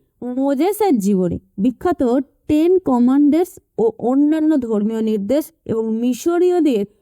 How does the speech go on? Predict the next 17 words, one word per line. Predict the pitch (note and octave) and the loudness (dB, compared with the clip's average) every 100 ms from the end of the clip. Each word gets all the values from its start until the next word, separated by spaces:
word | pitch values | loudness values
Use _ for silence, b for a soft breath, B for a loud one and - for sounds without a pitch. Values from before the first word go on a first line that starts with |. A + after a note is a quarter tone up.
| _ | _
অধীনতা | - A3+ B3+ D4 D4 D4 | -4 -2 0 0 0 0
থেকে | C#4+ D4 | -2 0
হিব্রুদের | E4 F#3 G#3 G#3+ A#3+ C4 D#4+ G4+ _ _ | 0 0 -2 0 -2 0 -2 -4 _ _
তথা | G#3+ G#3+ C4 - | -4 -2 -2 -2
ইহুদিদের | A#3 A3 C#4+ E4+ D4 A#3+ C4+ | -2 0 0 2 2 2 2
মুক্তির | B3 C4+ - A#3+ G3 | 2 0 -2 -2 -2
কথা | D#3+ F3+ | -2 0
বলা। | E3 E3 D#3+ - _ _ _ _ _ _ _ _ | 0 0 -2 -8 _ _ _ _ _ _ _ _
লেভিটিকাসে | F#3+ F#3 G3 C#4 D4 D4+ D4+ | 0 0 0 2 2 2 2
কি | C#4 D4 | 2 2
আছে? | D4 - E4+ - _ _ | 0 0 -2 -4 _ _
ধর্মীয় | F3+ A3 G#3+ G3+ F#3 | -2 0 2 2 2
আইন। | E3+ D#3+ D#3 E3 _ _ _ _ _ _ _ _ _ _ _ _ _ _ _ _ _ _ _ _ _ _ _ _ _ B3+ | 2 2 0 -2 _ _ _ _ _ _ _ _ _ _ _ _ _ _ _ _ _ _ _ _ _ _ _ _ _ -2
এবং | C4+ F4 F#4 | 0 0 0
রয়েছে | D#4+ E4 F4+ F#4+ | 0 -2 -2 0
মিশর | C#4 C4 A#3+ F4 | 2 0 0 -2
থেকে | F4 F#4 D4 A3 | -2 -2 0 -2